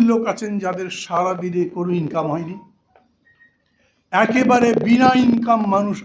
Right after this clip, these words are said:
আমাদের দেশে কয়েক কোটি, আমি এক্সাক্ট হিসাব জানি না, সেই পরিসংখ্যান কেউ করেনি।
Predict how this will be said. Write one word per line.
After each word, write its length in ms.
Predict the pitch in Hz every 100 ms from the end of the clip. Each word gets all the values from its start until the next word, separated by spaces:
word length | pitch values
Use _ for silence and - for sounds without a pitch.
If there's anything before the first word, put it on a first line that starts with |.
| -
আমাদের 460 | 165 185 175 156
দেশে 280 | 139 143 147
কয়েক 580 | - _ 220 262 262 262
কোটি, 320 | 208 - - _ -
আমি 160 | 147
এক্সাক্ট 460 | 196 139 151 185 - - -
হিসাব 340 | 165 208 165
জানি 240 | 156 170 214
না, 220 | 226 233 - -
সেই 220 | - 196
পরিসংখ্যান 680 | - 175 175 175 160 165 156
কেউ 200 | - 160
করেনি। 480 | 156 127 107 98